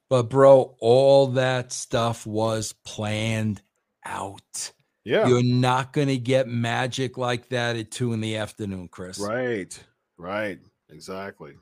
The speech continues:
Speaker 1: Yep.
Speaker 2: Absolutely. Um, so yeah, Priest attacks Ziggler post-match, and, you know, who's the heel here? I mean, am I, am I <laughs> gonna cheer? Like, uh, the fans just, they, they couldn't even pipe that stuff in because the
Speaker 1: Yeah.
Speaker 2: fans were just like, "Eh,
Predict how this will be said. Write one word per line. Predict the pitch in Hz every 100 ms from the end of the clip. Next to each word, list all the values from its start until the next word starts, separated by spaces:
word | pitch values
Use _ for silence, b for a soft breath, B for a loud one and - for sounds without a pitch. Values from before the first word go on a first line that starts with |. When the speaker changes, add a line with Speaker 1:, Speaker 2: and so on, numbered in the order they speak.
| 78
Speaker 1:
Yep. | 85
Speaker 2:
Absolutely. | 98 98 87 90 80 - B B B B B B _
Um, | 117 127 127 123 120 120
so | - 151
yeah, | 143 151 120
Priest | 104 147 160 127
attacks | - 139 123 113
Ziggler | 127 123 120
post-match, | - 123 120 113 113 113 113 110
and, | 104 101 90
you | 123
know, | 101
who's | 107 127
the | 123
heel | 113 156 117
here? | 76 - 78
I |
mean, | 82 82 80 87 95
am | 92
I, | 92 -
am | 95
I | 175 85 -
<laughs> |
gonna | 151
cheer? | - - 160 - -
Like, | 143 117 B B B B B
uh, | 143 - -
the | - 139
fans | - 160 220 170 -
just, | 135 123 - - -
they, | 151
they | - 175 214
couldn't | 208 233 214
even | 165 156
pipe | - 156 170 180
that | 139 120
stuff | - 135 120
in | 131 190 131 - _
because | 123 143 131
the | 95
Speaker 1:
Yeah. |
Speaker 2:
fans | 92 143 160
were | 120 123
just | 117
like, | 117 104
"Eh, | 92 101 110